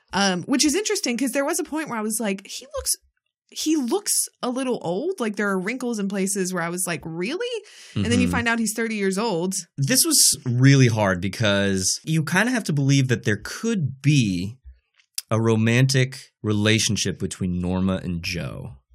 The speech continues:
Speaker 2: even if it's for all the wrong reasons. But then you also have to believe that there could be, like, a truer love between Joe and Betty.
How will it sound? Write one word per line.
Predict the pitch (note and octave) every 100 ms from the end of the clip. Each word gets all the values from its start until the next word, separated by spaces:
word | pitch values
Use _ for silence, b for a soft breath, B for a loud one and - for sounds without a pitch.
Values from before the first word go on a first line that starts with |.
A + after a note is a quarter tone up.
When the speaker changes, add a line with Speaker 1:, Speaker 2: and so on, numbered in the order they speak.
| _ _ _
Speaker 2:
even | E3 F#3 F#3 C#3+
if | C3+ C3
it's | B2+ -
for | A2+ E2+
all | F#2+
the | F#2
wrong | F2 E2 D#2+
reasons. | D2+ D#2 E2+ A2+ B2+ C3+ - b b b -
But | A#2
then | C#3
you | C#3
also | B2+ E3 G#3
have | F3+
to | C#3+
believe | A#2+ A2 A2+ G#2
that | G2
there | G#2 F2+
could | - C#3 A#2
be, | A2+
like, | G2+ F2+ -
a | F#2
truer | - - - B2+ E3 D3 A2
love | G2 F#2 F2
between | G2+ D2+ F#2+ F2 E2
Joe | - G#2 G2+ G2+ G2 F#2+ F#2+ B B _
and | F#2+ F#2+ F#2 F2+ E2+ F2 F2
Betty. | G2 G#2+ D3+ F#3+ -